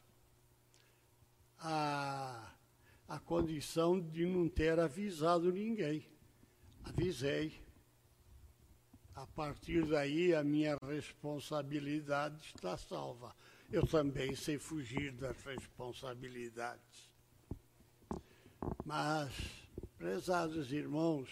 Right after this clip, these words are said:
vemos que o pecado é astuto, sagaz, ativo, forte, está sempre andando, buscando.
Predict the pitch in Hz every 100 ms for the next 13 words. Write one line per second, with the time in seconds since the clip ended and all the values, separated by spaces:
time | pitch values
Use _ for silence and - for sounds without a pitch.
0 | - 123 160 170 170 - - 165 151 -
1 | 143 - - 147 151 139 147 - - -
2 | - - 185 147 139 - - 143 - -
3 | - 147 151 - - 185 - - - -
4 | - 156 127 123 135 127 117 - - -
5 | - - _ _ _ _ _ _ _ _
6 | _ - 180 - 220 214 196 147 165 -
7 | - - - - - _ - - - -
8 | - 233 202 220 190 - 196 180 - -
9 | - - - _ _ - _ _ _ _
10 | _ _ _ _ _ - - 160 - 208
11 | 160 - - - - 247 269 269 233 -
12 | 233 220 - - - - - _ _ _
13 | - - - 180 185 165 123 185 202 190
14 | 160 131 139 139 170 - - 143 127 101